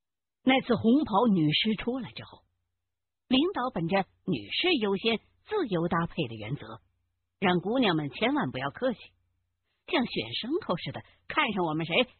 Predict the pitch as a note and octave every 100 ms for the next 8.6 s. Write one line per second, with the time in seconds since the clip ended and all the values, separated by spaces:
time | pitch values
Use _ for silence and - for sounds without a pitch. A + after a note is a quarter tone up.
0 | - F3+ - - C3+ - C#4+ E4+ F#3 -
1 | F2 F#2 - F#3+ - _ _ _ _ _
2 | _ _ _ _ _ _ _ _ _ -
3 | C#4 F4 B4 G#3 F3 A3+ G#3+ F#3+ C#3 D3
4 | - _ _ _ _ - G#3+ A#2 - A#3
5 | G3 - - D4 - - _ _ _ _
6 | _ _ _ _ _ _ - G4+ F#4+ G3+
7 | A#2 A#2+ - - _ _ _ _ _ A#3+
8 | A#3+ B3+ A#3 G3 A#3+